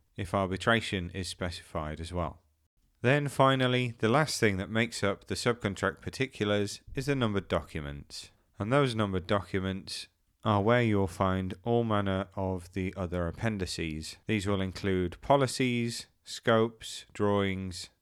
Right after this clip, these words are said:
health and safety documents, and all of the other goodies the contractor wants to pass your way.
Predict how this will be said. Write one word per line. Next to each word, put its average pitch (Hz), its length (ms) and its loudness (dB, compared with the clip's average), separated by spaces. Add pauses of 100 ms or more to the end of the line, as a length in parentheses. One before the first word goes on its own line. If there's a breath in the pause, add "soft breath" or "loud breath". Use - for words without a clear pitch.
(120)
health 131 260 -2
and 107 140 -4
safety 104 440 0
documents, 95 880 -2 (260)
and 127 100 2
all 135 240 6
of 120 100 2
the 120 160 4
other 110 220 6
goodies 85 540 -2
the 92 80 -6
contractor 95 560 -4
wants 92 220 -6
to 85 100 -12
pass - 340 -6
your 87 140 -6
way. 73 380 -8